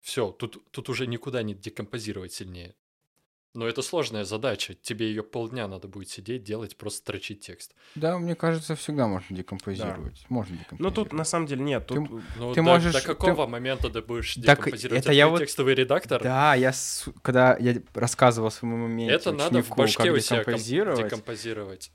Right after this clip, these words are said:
Speaker 2: я его, пр-, чтобы научить его декомпозировать задачи по программированию, я прям мог, он говорит: «Не понимаю». Я продолжаю рассказывать ему про декомпозирование, и прям оно до уровня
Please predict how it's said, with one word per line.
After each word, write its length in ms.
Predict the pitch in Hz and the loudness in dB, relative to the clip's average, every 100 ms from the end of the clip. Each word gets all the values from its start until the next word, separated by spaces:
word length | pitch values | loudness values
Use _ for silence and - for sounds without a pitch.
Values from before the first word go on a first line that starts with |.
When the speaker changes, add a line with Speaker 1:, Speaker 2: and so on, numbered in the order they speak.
| _ | _
Speaker 2:
я 200 | 113 120 | -2 2
его, 260 | 131 135 135 | 2 2 -2
пр-, 260 | 131 - 110 | -4 -12 -12
чтобы 220 | - 131 | -6 -2
научить 280 | 135 135 - | -2 -2 -4
его 120 | 120 | -2
декомпозировать 600 | 117 123 117 120 123 117 | -2 -4 -6 -4 -2 -2
задачи 260 | 107 - - | -2 -2 -2
по 80 | |
программированию, 640 | 123 113 110 110 101 95 95 | -4 0 0 0 0 -4 -2
я 140 | 113 | 0
прям 240 | 135 139 131 | 0 0 0
мог, 240 | 139 135 - _ _ _ _ _ | 0 -4 -12 _ _ _ _ _
он 100 | - 120 | -8 -6
говорит: 180 | 123 | -6
«Не 100 | 123 | -8
понимаю». 560 | 127 135 127 113 92 92 | -4 -2 -2 -2 -4 -8
Я 420 | 98 110 113 107 - | -8 -6 -4 -6 -8
продолжаю 600 | - 123 123 127 117 104 | -2 0 2 2 2 0
рассказывать 420 | 104 - 120 110 - | -2 0 2 2 0
ему 140 | 107 | -6
про 160 | - 107 | -4 -6
декомпозирование, 1300 | 101 107 110 113 120 117 113 127 233 156 113 101 | -6 -14 -6 -4 -4 -4 -4 0 0 0 -2 -4
и 140 | 101 107 | -4 -4
прям 260 | - 135 | 0 2
оно 300 | 131 135 131 110 | 4 4 2 0
до 640 | 110 110 113 131 143 123 | -8 -10 0 2 4 0
уровня 640 | 156 147 135 127 123 117 107 | 0 2 4 2 0 0 -4